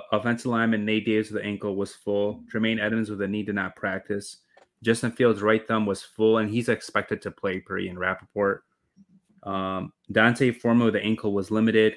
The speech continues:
Khalil Herbert, who they just designated to return from I R, he has a twenty-one day window.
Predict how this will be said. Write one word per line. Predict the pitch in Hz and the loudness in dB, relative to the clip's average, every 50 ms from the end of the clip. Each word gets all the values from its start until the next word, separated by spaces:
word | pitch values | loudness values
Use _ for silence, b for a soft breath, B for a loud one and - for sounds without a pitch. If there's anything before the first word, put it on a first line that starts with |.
| - | -4
Khalil | - 113 110 123 123 120 | -4 -2 0 2 0 0
Herbert, | 120 - 117 113 110 107 117 113 110 | 0 2 2 2 2 2 2 0 2
who | 101 110 101 | 0 -2 -2
they | 101 98 | -2 -2
just | 98 113 110 - - | -2 -4 -6 -4 -2
designated | - 107 107 107 120 113 104 - | 0 0 0 2 0 -4 -4 -4
to | - | -6
return | 107 - - 107 101 | -8 -6 -6 -8 -8
from | - - 104 98 | -6 -6 -6 -4
I | 98 95 | -4 -4
R, | 95 95 98 101 101 | -2 0 0 0 0
he | 101 | 0
has | 101 95 - - | -2 -4 -4 -8
a | - | -14
twenty-one | - 110 107 104 104 101 | -8 -6 -4 -2 -2 -2
day | 98 95 92 90 | -2 -4 -4 -2
window. | 101 107 110 107 107 104 104 104 104 101 | 0 0 2 2 4 4 4 2 2 -2